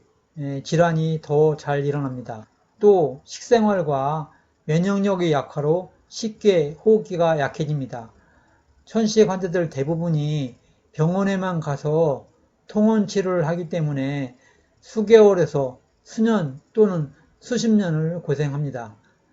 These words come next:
가만히 생각해 보세요. 천식의 증상의 치료에만 중점을 두었지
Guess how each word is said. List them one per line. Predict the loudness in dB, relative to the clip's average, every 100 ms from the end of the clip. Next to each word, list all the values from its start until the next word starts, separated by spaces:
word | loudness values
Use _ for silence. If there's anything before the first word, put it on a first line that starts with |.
| _ _
가만히 | -4 -2 0 -2 -4 -6
생각해 | -6 -4 -2 0
보세요. | 0 -2 -6 -8 -14 _ _ _ _ _ _ _ _ _ _ _ _ _ _ _ _ _ _ _
천식의 | 0 0 2 2 2 0
증상의 | -4 -2 -2 -4 -4 -6
치료에만 | -6 0 0 0 -4 -4 -4 -10 _
중점을 | -4 0 2 2 0 -4
두었지 | -2 2 2 0 -6 -4 -6